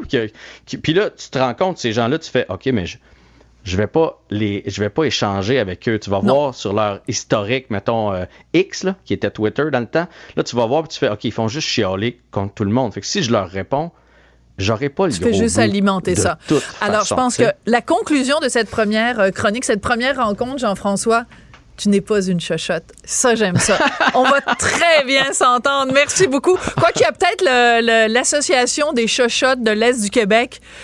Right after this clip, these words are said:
Speaker 2: qui aimera pas qu'on ait utilisé l'expression chochotte aujourd'hui. Fait que tu t'es peut-être mis les pieds dans les plats
Speaker 1: Mais
Speaker 2: en commençant.
Speaker 1: je l'ai, j'ai dit chochotte parce que c'est vraiment un commentaire que j'ai
Speaker 2: <laughs>
Speaker 1: reçu.
Speaker 2: Oui.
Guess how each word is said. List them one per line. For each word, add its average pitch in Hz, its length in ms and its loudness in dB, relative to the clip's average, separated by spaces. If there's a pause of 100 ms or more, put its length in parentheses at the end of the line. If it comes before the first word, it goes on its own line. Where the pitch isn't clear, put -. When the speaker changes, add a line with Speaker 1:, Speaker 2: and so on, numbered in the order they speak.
(160)
Speaker 2:
qui 254 100 0
aimera 247 340 2
pas 320 160 4
qu'on 262 220 2
ait 240 100 4
utilisé 233 380 0
l'expression 226 520 -2
chochotte 240 480 0
aujourd'hui. 208 400 2
Fait 240 140 -2
que - 80 -10
tu - 140 -12
t'es 262 180 0
peut-être 302 480 0
mis 254 140 0
les 226 120 0
pieds 240 160 -2
dans 220 140 0
les 196 160 0
plats 226 240 2
Speaker 1:
Mais 247 100 4
Speaker 2:
en 269 140 4
commençant. 220 500 2
Speaker 1:
je - 140 2
l'ai, 170 320 2
j'ai 147 180 0
dit 180 140 -4
chochotte 196 520 0
parce - 180 -2
que 120 100 -2
c'est 120 180 0
vraiment 120 300 0
un 143 100 0
commentaire 117 580 0
que 110 140 0
j'ai 101 140 2
Speaker 2:
<laughs> - 20 6
Speaker 1:
reçu. - 300 4
Speaker 2:
Oui. - 80 -4